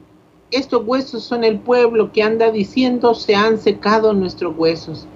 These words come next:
se ha desvanecido nuestra esperanza, estamos destrozados'". Palabra de Dios. Pero hoy Dios quiere decirte y recordarte que Él tiene la capacidad de revivirte.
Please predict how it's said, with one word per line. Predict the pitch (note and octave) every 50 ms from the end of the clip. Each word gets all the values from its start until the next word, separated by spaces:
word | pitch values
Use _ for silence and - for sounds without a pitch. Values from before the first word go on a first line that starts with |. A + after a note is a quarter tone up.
| - - - -
se | - - A3 A3
ha | - G#3+ A3+
desvanecido | A3+ A#3 A3+ G#3+ G3+ G3+ G3+ G3+ G3 F#3+ - - - B3 B3+ A#3+ A#3 A3
nuestra | G#3 G3+ F#3 - - F#3 F3
esperanza, | E3 - - - E3+ D3+ D3+ D3 D3+ D3 C#3 - D3+ C#3+ C3+ - - - - - -
estamos | - G#3+ G#3 - - - A3 A#3 A#3+ A3+ A3 G#3 F#3+ F3+
destrozados'". | F#3 F3 D#3+ - - - E3 D#3 D3+ - - E3 D#3 D3+ D3+ D3 C#3+ C#3 C3+ - - - - - - -
Palabra | - D#3+ E3 E3 E3 E3 E3 E3 E3 D#3+ D#3+ D#3
de | D#3+ D#3
Dios. | D3+ D#3 D#3+ D#3+ D#3 - - - - - -
Pero | G3 F#3 F#3 F#3
hoy | F#3+ G3+ G#3 G#3+ G3
Dios | F3 G3 G#3 G#3 G#3+ G3 G3+ -
quiere | - G#3 G3 G3 F#3+ G3 F#3
decirte | F#3 F3+ E3 - - G3 F#3 F3 F3+ - - G3+
y | F#3+
recordarte | F#3 F#3 F#3+ F#3 - F#3+ F#3 F#3 F3+ F3+ G3+ G#3+ A3 A3 G#3+ - F3+ E3 D#3+ - - - - - - - - -
que | G3 F#3+ F3+ E3+ D#3 D#3 - - - - -
Él | - G#3 G#3 G3 G3+
tiene | - G#3+ G#3 G3+ G#3 G3
la | G3 F#3 F3+
capacidad | - F3+ - - F3 E3+ - - F#3+ E3+ F3 F3+ G3 G#3
de | F#3 F#3+ F3+ -
revivirte. | - F3 E3+ D#3+ D#3+ D#3+ D#3 D#3+ E3+ E3+ E3 D#3 D#3 - E3 D3